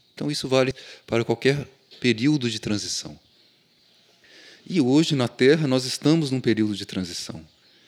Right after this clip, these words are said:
entre um ciclo, uma civilização que já passou. Nós vivemos os estertores de um período que se finda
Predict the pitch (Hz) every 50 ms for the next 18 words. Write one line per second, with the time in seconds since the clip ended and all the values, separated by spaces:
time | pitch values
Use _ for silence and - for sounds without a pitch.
0 | _ _ _ _ _ - - 107 104 - - 110 101 - - - - 135 156 156
1 | - - 143 156 160 165 - - - - - - _ - 98 104 101 - - -
2 | 101 104 110 101 107 98 - 101 - - - - - 117 123 131 139 139 135 131
3 | - _ _ _ _ _ _ _ _ _ _ _ _ _ _ _ _ _ _ _
4 | - - 95 92 90 87 82 82 80 - - - - - - - - - - 127
5 | - 85 85 87 107 107 - - 95 90 - - - 107 113 127 135 135 135 120
6 | _ _ _ - _ _ _ _ _ _ _ _ _ _ _ _ _ _ _ _
7 | _ - - 95 90 - 107 95 104 107 113 117 120 113 107 - - - - -
8 | - - - - _ _ - 95 95 92 - - - - - 107 - - - 113
9 | 98 - - _ - 113 123 135 143 139 117 107 95 - 95 92 - 107 101 98
10 | 92 87 85 82 82 78 78 78 _ _ - - 90 80 90 107 110 107 104 101
11 | 92 - - - 98 90 85 82 80 76 76 78 90 - - _ _ _ _ _
12 | _ _ _ _ _ _ _ _ _ _ _ _ _ _ _ _ _ _ - -
13 | - - - - - - - - - 117 127 147 151 127 104 90 80 82 87